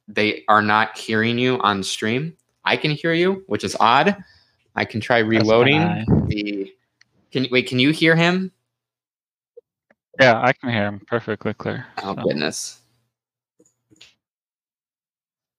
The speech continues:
Speaker 2: I mean, it's cool, cool U X stuff for those
Speaker 1: I,
Speaker 2: who
Speaker 1: I am not getting him on my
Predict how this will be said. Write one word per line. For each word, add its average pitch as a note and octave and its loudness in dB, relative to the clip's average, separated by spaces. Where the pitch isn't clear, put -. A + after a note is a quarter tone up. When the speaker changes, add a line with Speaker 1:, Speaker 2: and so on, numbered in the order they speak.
Speaker 2:
I C#3+ 2
mean, F3+ 2
it's - -10
cool, D#3+ 0
cool D#3 0
U A#2+ 2
X - 0
stuff G2+ 2
for G#2 4
those G2+ 0
Speaker 1:
I, B2 0
Speaker 2:
who G#2 -4
Speaker 1:
I A#2+ 2
am A#2+ 2
not G#2+ 0
getting F#2 0
him F#2+ -2
on F2+ 0
my F2 -4